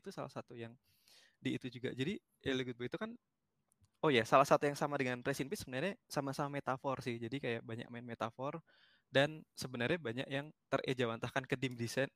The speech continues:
eh, desainnya itu sebenarnya metafor sih. Jadi contoh, eh, contoh semiotika juga ya, kan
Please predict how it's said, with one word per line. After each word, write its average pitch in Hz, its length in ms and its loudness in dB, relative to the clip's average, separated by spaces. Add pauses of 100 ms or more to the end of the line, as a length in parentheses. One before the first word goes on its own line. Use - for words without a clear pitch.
eh, 117 200 2
desainnya 127 400 4
itu - 160 -4
sebenarnya 165 320 -6
metafor 117 280 -4
sih. 117 120 -10 (320)
Jadi - 320 6
contoh, 180 240 4 (200)
eh, 143 380 8 (400)
contoh 131 220 2
semiotika 143 400 -2
juga 139 240 0
ya, 120 80 0
kan 208 180 -2